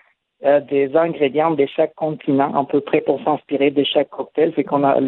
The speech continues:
on est allé chercher des ingrédients vraiment plus, euh, intéressants et plus, euh,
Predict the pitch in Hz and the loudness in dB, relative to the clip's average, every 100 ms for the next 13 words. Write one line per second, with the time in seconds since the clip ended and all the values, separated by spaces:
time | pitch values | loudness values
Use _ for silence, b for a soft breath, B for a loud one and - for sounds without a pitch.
0 | 123 143 143 135 143 139 135 143 123 165 | -2 0 0 0 2 2 2 0 0 -6
1 | 139 139 139 139 147 151 147 147 143 156 | -2 -2 0 2 2 2 2 0 0 -2
2 | 147 139 139 b b b b 151 151 - | 2 2 0 b b b b -4 0 2
3 | 151 147 - 151 160 185 170 - 160 170 | 2 2 2 0 0 2 0 0 2 2
4 | 147 143 | 4 4